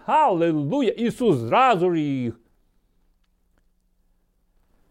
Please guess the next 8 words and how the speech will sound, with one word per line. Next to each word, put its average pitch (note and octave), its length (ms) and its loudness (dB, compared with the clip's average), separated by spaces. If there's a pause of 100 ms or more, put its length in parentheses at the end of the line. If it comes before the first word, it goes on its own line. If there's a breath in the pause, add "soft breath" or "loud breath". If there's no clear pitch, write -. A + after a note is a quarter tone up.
(1800)
звертає G3 1000 2
увагу F#3 760 2
на F#3+ 120 0
те, G3+ 260 0
що F#3 220 0
вже D#3+ 160 0
було E3+ 440 2
даровано. E3 2000 2